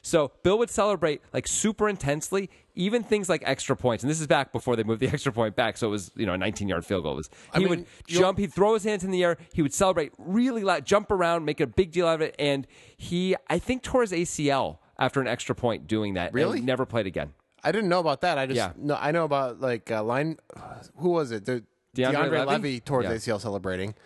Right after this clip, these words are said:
Speaker 1: Yeah.
Speaker 2: Yeah,
Speaker 1: But
Speaker 2: that's
Speaker 1: this is
Speaker 2: embarrassing.
Speaker 1: different.
Speaker 2: It's an embarrassing way to tear your A C L.
Speaker 1: It's worse to be doing it on an extra point,
Speaker 2: It
Speaker 1: though.
Speaker 2: certainly is. But you know what Bill Gramatica was doing?
Speaker 1: <laughs> What?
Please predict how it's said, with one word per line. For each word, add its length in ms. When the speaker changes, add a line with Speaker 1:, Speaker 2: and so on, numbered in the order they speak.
Speaker 1:
Yeah. 200
Speaker 2:
Yeah, 220
Speaker 1:
But 120
Speaker 2:
that's 140
Speaker 1:
this 80
is 60
Speaker 2:
embarrassing. 380
Speaker 1:
different. 160
Speaker 2:
It's 120
an 100
embarrassing 400
way 120
to 80
tear 180
your 160
A 60
C 200
L. 200
Speaker 1:
It's 100
worse 240
to 100
be 100
doing 260
it 160
on 120
an 100
extra 360
point, 380
Speaker 2:
It 80
Speaker 1:
though. 40
Speaker 2:
certainly 420
is. 180
But 240
you 80
know 80
what 240
Bill 220
Gramatica 520
was 200
doing? 460
Speaker 1:
<laughs> 60
What? 640